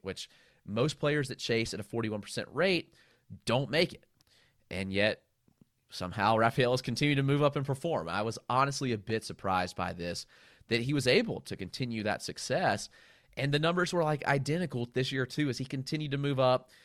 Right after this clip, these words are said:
He's still <laughs> chasing at a forty-two percent clip this year. But I will say it's counteracted by the fact that he makes so much zone contact, like, it kind of works. Now, are big league pitchers just gonna not throw him in the zone? Yeah, it's highly possible because, I mean, this year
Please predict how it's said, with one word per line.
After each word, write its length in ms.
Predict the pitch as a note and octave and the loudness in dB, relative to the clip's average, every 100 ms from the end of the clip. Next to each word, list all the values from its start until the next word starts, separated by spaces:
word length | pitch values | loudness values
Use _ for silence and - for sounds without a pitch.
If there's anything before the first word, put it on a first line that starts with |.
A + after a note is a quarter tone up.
| _ | _
He's 140 | - A2 | -8 -4
still 180 | - - B2 | -4 -4 -6
<laughs> 120 | - | -2
chasing 360 | - D3+ D#3 | 2 2 2
at 60 | D3+ | 0
a 60 | C3+ | -2
forty-two 540 | - C#3+ C3+ - E3 | -2 -2 -2 -2 -2
percent 340 | C#3 - G#2 | -2 -4 -4
clip 220 | - G#2+ - | -2 -4 -4
this 180 | G2 | -6
year. 260 | F#2+ F#2 G2+ - - _ - | -4 -2 -4 -6 -20 _ 0
But 460 | E3 E3 A#2 - - | 6 6 6 2 -2
I 60 | B2+ | 0
will 80 | |
say 140 | C3+ C3 | 2 0
it's 100 | - | -2
counteracted 580 | - A#2+ A2+ A2+ - G2+ | -6 -4 -2 -2 -2 -4
by 80 | |
the 80 | F#2+ | -4
fact 360 | - F2+ F#2 - | -2 -2 -2 -2
that 120 | G2+ | -8
he 140 | A2 | -6
makes 240 | G#2+ G2+ - | -6 -6 -6
so 240 | - B2 | -2 -2
much 160 | A#2+ A2+ | -2 -6
zone 260 | - G#2 | -4 -6
contact, 640 | G2 - A#2+ C3+ F2 F#2 - _ _ _ _ | -6 -4 -4 -2 -4 -6 -8 _ _ _ _
like, 100 | C#3 | -6
it 100 | C#3 | -6
kind 200 | - D#3 | -2 -2
of 60 | A2+ | 0
works. 440 | C#3 F3 - - - _ _ _ - | 2 0 -2 -16 -18 _ _ _ -2
Now, 420 | A2 A2+ G#2+ G2+ _ _ _ _ _ _ _ - | 2 4 2 -2 _ _ _ _ _ _ _ -8
are 80 | G2+ | 0
big 200 | A#2 B2+ | 2 2
league 160 | A#2 | 0
pitchers 320 | A#2+ A2+ A#2 | 0 -2 -4
just 140 | - - | -6 -6
gonna 140 | G2 | -4
not 280 | F2+ G2 A#2+ | -2 -2 0
throw 120 | A2+ | 2
him 60 | A#2+ | 2
in 60 | |
the 60 | A2 | -2
zone? 380 | F#2+ F#2 C#3 G3 _ _ | -2 -2 -4 -6 _ _
Yeah, 120 | - - | -6 -6
it's 120 | - | 0
highly 240 | - D3+ | 2 4
possible 480 | A#2+ D3 D3 - - | 2 0 -2 -6 -14
because, 320 | D#2+ G#2 F#2 - _ - _ | -10 -8 -8 -12 _ -20 _
I 20 | - | -8
mean, 260 | A#2+ A#2 - _ _ - | -6 -6 -10 _ _ -10
this 220 | B2+ C3+ | -6 -2
year 360 | C#3+ A2+ A2+ | 0 2 0